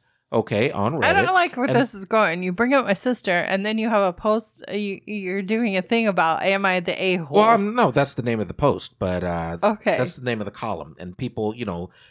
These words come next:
Speaker 1: put in questions and ask, "Am I the a-hole?" So here we go. In a viral Reddit post, a new wa-, mom claimed she kicked her husband out of the delivery room
Speaker 2: Uh-huh.
Speaker 1: after he started crying. <laughs>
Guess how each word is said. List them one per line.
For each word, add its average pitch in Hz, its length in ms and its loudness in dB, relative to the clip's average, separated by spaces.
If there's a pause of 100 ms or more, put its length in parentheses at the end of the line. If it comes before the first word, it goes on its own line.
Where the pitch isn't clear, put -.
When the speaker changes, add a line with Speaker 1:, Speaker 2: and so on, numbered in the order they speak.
(140)
Speaker 1:
put 139 120 2
in 185 140 0
questions 104 560 -6
and 139 100 -8
ask, 101 400 -6
"Am 113 200 -4
I 190 200 -2
the - 180 -6
a-hole?" - 300 -10
So 113 160 -4
here 101 140 -6
we 76 100 -12
go. 65 240 -12 (1000)
In 190 100 2
a 180 100 6
viral 220 480 4
Reddit 82 320 -2
post, - 460 -12
a 110 80 0
new 151 180 4
wa-, 190 320 0
mom 104 500 -4 (100)
claimed 107 480 -4
she - 180 -8
kicked - 300 -6
her 226 140 -2
husband 92 560 -2 (340)
out 180 240 4
of 220 160 0
the 220 80 2
delivery 185 760 0
room 69 560 -8 (240)
Speaker 2:
Uh-huh. 170 460 -6 (720)
Speaker 1:
after 185 420 2
he 131 240 0
started 95 480 -2
crying. 87 580 -2
<laughs> 381 220 -10